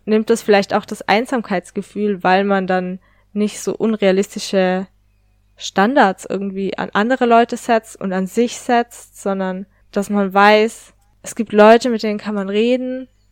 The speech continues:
Es ist auch okay, wenn man mal alleine ist, aber man, man darf nicht aufgeben, man darf nicht in so ein Loch reinrutschen, wo man das Gefühl hat, man,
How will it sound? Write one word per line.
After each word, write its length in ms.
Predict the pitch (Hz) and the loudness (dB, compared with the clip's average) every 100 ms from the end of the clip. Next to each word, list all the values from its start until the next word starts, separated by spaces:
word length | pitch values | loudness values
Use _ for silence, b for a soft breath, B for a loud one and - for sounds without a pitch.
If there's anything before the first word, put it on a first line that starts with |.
| _ _ | _ _
Es 120 | 202 | -10
ist 120 | 233 226 | -4 -2
auch 140 | 220 | -2
okay, 320 | 208 - 247 | -4 -2 0
wenn 140 | 226 214 | 2 2
man 40 | |
mal 180 | 202 185 | 2 2
alleine 720 | 190 190 196 240 254 - 269 | 2 2 2 0 -2 -2 -2
ist, 240 | 269 - - _ _ _ _ _ | -4 -10 -20 _ _ _ _ _
aber 240 | 214 208 | -2 0
man, 300 | 202 202 175 - - | 0 0 -4 -12 -8
man 180 | 214 | -4
darf 280 | 202 208 214 | 2 2 2
nicht 220 | 214 - | -4 -2
aufgeben, 480 | 196 247 - 214 196 | 2 2 0 -6 -4
man 140 | 190 185 | -6 -4
darf 280 | 196 208 | -4 -4
nicht 200 | 208 208 | -8 -8
in 100 | 208 | -10
so 100 | 196 | -6
ein 80 | 202 | -4
Loch 320 | 190 214 - | 0 -2 0
reinrutschen, 760 | 208 208 208 220 - 220 208 214 - | 0 2 2 -2 -2 -6 -6 -8 -10
wo 100 | 202 | -8
man 80 | 196 | -8
das 140 | 196 | -10
Gefühl 360 | - - 233 202 | -14 -6 -4 -4
hat, 160 | 226 | -6
man, 280 | 202 190 185 | -6 -6 -8